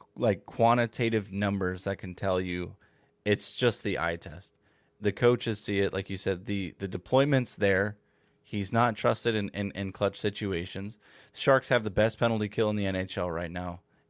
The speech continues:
and he's not on it. So, m-, be it coincidence,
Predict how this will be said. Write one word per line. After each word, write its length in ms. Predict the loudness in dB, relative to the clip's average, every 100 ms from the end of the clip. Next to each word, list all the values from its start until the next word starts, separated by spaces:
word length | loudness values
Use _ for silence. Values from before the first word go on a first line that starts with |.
| -4
and 140 | -4
he's 200 | -2 0
not 180 | 2 2
on 180 | 0 -4
it. 100 | -10 _ _ _ _ _
So, 520 | -10 -2 -2 -2 -8 -14 _ _ _ _ _ _ _
m-, 240 | 0 0 2
be 260 | 2 2
it 100 | 2
coincidence, 920 | -2 0 2 2 2 0 0 -4 -14